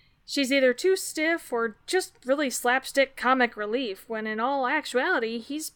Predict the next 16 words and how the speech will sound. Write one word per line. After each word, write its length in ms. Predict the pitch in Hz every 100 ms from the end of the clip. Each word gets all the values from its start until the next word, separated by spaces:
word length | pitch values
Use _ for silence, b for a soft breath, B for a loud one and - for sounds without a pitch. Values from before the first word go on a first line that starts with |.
| _
always 300 | 247 302 311
pictured 380 | - 339 - 247
her 120 | 254
to 80 | 254
be 140 | 233
more 300 | 233 240 262
of 100 | 262
a 200 | 226 214 - _ _
friendly 380 | - 381 440 220
figure 480 | - 214 208 214 214
that 180 | 226
has 180 | 220 262
a 200 | 240 226 - -
sprinkle 540 | - - 494 392 285
of 80 | 233
sarcasm. 640 | 349 339 - 190 127 -